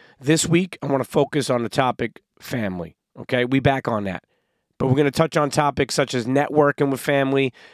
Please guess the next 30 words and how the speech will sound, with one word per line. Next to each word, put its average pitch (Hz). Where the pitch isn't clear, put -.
taking 120
a 104
break 143
from 139
family, 139
and 131
of 127
course, 127
the 117
importance 107
of 92
family. 80
Now, 135
jumping 165
right 160
into 160
it, -
family 208
is 151
important, 151
okay? 127
And 139
the 143
word 165
family 151
can 131
have 123
very 143
different 127
meanings. 95